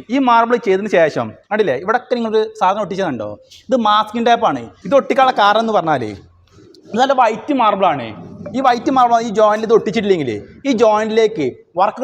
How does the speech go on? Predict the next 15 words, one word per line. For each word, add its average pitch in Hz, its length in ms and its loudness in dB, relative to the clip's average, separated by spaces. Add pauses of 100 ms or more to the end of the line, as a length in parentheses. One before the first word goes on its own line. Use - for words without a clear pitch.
നടക്കണല്ലോ. 226 460 -2 (140)
അപ്പം 170 160 -8 (180)
ചളി 269 360 2
ഇറങ്ങാനുള്ള 196 340 2
ചാൻസ് 147 280 -2
ഉണ്ട്. 120 120 -8 (360)
ചളി 285 260 2
ഇറങ്ങിക്കഴിഞ്ഞാൽ 196 440 0
എന്തായി? 131 220 2 (260)
ഈ 285 80 -4
ഒരു 262 100 4
അഡ്ജിലൊക്കെ 185 480 0 (220)
ആ 247 100 4
ഒരു 254 140 -4
ചളി 208 160 0